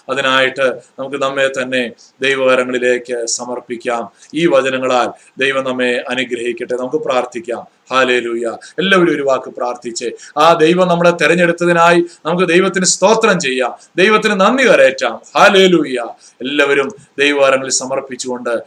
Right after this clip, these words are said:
പ്രാർത്ഥിക്കാം. ഹല്ലേലൂയ. സ്വർഗീയ പിതാവേ, നല്ല കർത്താവേ,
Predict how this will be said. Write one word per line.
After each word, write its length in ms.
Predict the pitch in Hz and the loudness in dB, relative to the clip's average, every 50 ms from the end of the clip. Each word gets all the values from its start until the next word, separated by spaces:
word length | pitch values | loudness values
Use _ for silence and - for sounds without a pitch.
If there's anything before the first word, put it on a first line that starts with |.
| _ _ _ _ _ | _ _ _ _ _
പ്രാർത്ഥിക്കാം. 680 | 127 120 120 120 120 - 127 113 117 117 113 104 107 107 - - | -4 -2 -2 -2 -4 -6 -12 -10 -8 -8 -8 -8 -10 -14 -10 -6
ഹല്ലേലൂയ. 680 | 123 123 120 120 120 120 117 117 117 113 113 113 107 104 - _ _ _ - | -4 -2 -2 -2 -2 -4 -4 -4 -6 -6 -6 -6 -8 -10 -14 _ _ _ -8
സ്വർഗീയ 380 | - - 139 135 135 139 139 | -6 -4 -4 -4 -4 -4 -4
പിതാവേ, 600 | 135 139 135 139 139 139 143 143 143 143 147 147 | -4 -2 0 2 2 2 2 2 2 0 0 0
നല്ല 220 | 147 151 147 143 135 | -2 -2 -2 -2 -4
കർത്താവേ, 580 | 123 117 120 - 117 113 113 113 110 113 110 | -4 -6 -10 -14 -14 -12 -12 -10 -10 -12 -12